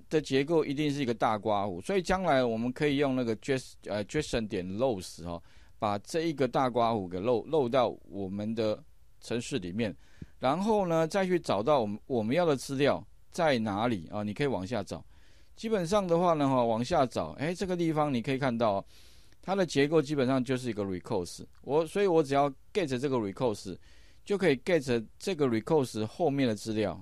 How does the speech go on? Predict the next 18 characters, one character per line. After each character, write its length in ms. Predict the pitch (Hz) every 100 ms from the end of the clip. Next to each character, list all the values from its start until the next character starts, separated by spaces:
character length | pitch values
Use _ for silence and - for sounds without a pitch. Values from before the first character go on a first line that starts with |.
| 135
那 140 | 151
它 180 | 160 160
是 220 | - 160
一 80 | 123
个 240 | 113 107 - - - -
中 220 | - 160 160
刮 320 | 151 131 139
胡， 260 | 107 85 95 - - - -
表 180 | 135 127
示 160 | 170
说 220 | 202 185 185
呢， 100 | 156
recurse 560 | 127 120 190 151 131
里 160 | 113 101
面 220 | 147 160
放 340 | 135 175 135
的 280 | 117 107 101
是 420 | - - 160 131